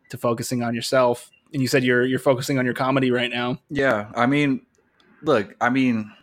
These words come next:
Speaker 2: people are gonna do what they're gonna do regardless. Like, you putting restrictions on them will only, like, cause, like, resentment and stuff like that.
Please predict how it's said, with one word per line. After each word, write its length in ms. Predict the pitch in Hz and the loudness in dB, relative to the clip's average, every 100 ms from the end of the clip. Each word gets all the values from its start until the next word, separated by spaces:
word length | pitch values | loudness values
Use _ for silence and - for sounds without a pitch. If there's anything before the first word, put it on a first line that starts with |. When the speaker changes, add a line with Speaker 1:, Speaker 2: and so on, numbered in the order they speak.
| _ _ _ | _ _ _
Speaker 2:
people 240 | 170 170 | -4 -2
are 60 | 156 | 0
gonna 160 | 143 | 0
do 200 | 110 120 | 0 0
what 140 | 123 120 | 0 0
they're 120 | 113 | -2
gonna 200 | 107 107 | -2 -4
do 240 | 98 101 | -2 -4
regardless. 720 | 101 92 87 87 85 82 85 - | -4 -4 -4 -6 -6 -10 -10 -6
Like, 220 | 95 95 | -6 -6
you 100 | 113 | -6
putting 260 | 131 123 | -4 -2
restrictions 540 | 113 104 113 107 113 107 | -4 -4 -6 -4 -4 -2
on 140 | 110 | -2
them 200 | 110 107 107 | -2 -4 -6
will 220 | 101 101 | -6 -4
only, 240 | 107 104 | -2 -4
like, 180 | 98 95 | -4 -6
cause, 300 | - 98 95 | -4 -2 -2
like, 180 | 92 87 | -4 -6
resentment 640 | 90 90 90 - 90 87 | -8 -8 -8 -8 -8 -8
and 100 | 87 | -10
stuff 240 | 90 92 87 | -8 -6 -4
like 140 | 82 | -4
that. 300 | 85 80 - | -4 -6 -8